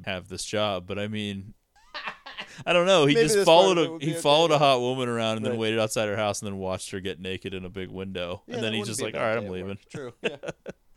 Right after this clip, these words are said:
Speaker 1: What a day.
Speaker 2: Yeah.
Speaker 1: <laughs>
Speaker 2: It would be like a lot of stakeouts for me with just, like, a lot of pizza, a lot of donuts the next morning,
Speaker 1: Oh, yeah.
Speaker 2: you
Speaker 1: Well,
Speaker 2: know?
Speaker 1: I mean, that's pretty much where I'm at
Speaker 2: Right.
Speaker 1: already. <laughs> Nick shows up at Catherine's house,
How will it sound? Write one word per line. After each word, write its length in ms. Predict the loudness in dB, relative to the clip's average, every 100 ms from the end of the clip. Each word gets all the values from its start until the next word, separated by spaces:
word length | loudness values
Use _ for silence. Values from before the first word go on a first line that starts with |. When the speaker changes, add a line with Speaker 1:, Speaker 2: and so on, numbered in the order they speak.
| _
Speaker 1:
What 180 | 2 4
a 60 | 4
day. 380 | 2 -2 -2 -6
Speaker 2:
Yeah. 200 | -8 -10 -8
Speaker 1:
<laughs> 40 | -10 -10 -8 -4
Speaker 2:
It 80 |
would 100 | -2
be 60 | 0
like 140 | -4 -4
a 40 |
lot 380 | -6 -4 -4 -6
of 60 |
stakeouts 580 | -8 -8 -8 -6 -8 -8
for 80 | -12
me 160 | -12 -12
with 120 | -12
just, 180 | -14 -12
like, 140 | -12 -12
a 80 |
lot 380 | -12 -8 -6 -6
of 80 | -8
pizza, 600 | -12 -14 -14 -12 -10 -12 _ _ _ _ _ _ -12
a 40 |
lot 260 | -8 -6 -6
of 100 | -8
donuts 400 | -10 -10 -14 -16
the 100 | -16
next 240 | -16 -18 -18
morning, 280 | -16 -14 -14
Speaker 1:
Oh, 80 | -14
yeah. 140 | -14
Speaker 2:
you 100 | -8
Speaker 1:
Well, 160 | -4 -4
Speaker 2:
know? 60 | -4
Speaker 1:
I 20 |
mean, 140 | -6
that's 180 | -8 -10
pretty 220 | -12 -14
much 320 | -14 -14 -16 -16
where 160 | -14 -14
I'm 120 | -12
at 140 | -12
Speaker 2:
Right. 120 | -10 -10
Speaker 1:
already. 300 | -8 -8 -12 _
<laughs> 1900 | -12 -12 -14 -20 -20 -20 -20 -20 -20 -20 -20 -20 -20 -20 -20 _ _ _ -10
Nick 220 | -4 -4
shows 260 | 0 0 2
up 160 | 0
at 100 | -2
Catherine's 480 | -4 -2 -2 -6 -6
house, 720 | -6 -4 -4 -4 -2 -4 -4